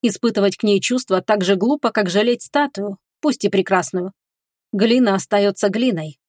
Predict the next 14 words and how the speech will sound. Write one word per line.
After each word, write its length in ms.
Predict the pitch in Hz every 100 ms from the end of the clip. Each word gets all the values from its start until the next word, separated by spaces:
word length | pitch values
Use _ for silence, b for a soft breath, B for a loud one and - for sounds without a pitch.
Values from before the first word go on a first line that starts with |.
| -
а 140 | 214
червь — 400 | - 247 254 -
червем. 500 | - 254 185 180 160 - _ _ _ _ -
Меня 240 | 254 254
смущает 520 | - 240 - 262 220
лик 220 | 233 262 -
Шамирам 460 | 185 180 175 170
только 280 | 254 262 190
и 60 | 175
всего. 360 | - 170 156 _ _ _ _ _ _ _ _ _ _ _ _ _ _ -
«Великая 680 | 214 208 196 208 - 214
госпожа 640 | 202 202 - 220 156 214 214
изволит 460 | 208 208 226 240
шутить», 720 | - 320 302 - 180 185 -